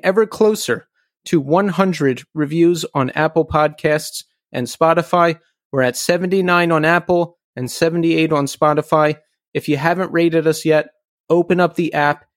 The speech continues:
hit that five-star button, and leave a nice review. If you leave a nice review on Apple Podcasts,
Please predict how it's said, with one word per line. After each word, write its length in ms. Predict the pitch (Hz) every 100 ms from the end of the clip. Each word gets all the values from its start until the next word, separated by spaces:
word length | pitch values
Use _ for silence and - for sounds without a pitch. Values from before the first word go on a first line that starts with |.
| _ _
hit 260 | - 180
that 200 | 180 170
five-star 640 | 160 160 156 151 - 147 143
button, 440 | 139 135 143 135 - _ _ _
and 200 | 151 147
leave 200 | 175 170
a 80 | 165
nice 280 | 165 165 -
review. 360 | 156 170 190
If 160 | 123 147
you 120 | 156
leave 260 | 170 226 220
a 40 |
nice 300 | 202 196 -
review 420 | 175 160 165 165
on 220 | 156 139 131
Apple 380 | 147 147 151
Podcasts, 800 | 139 147 139 - 143 131 - -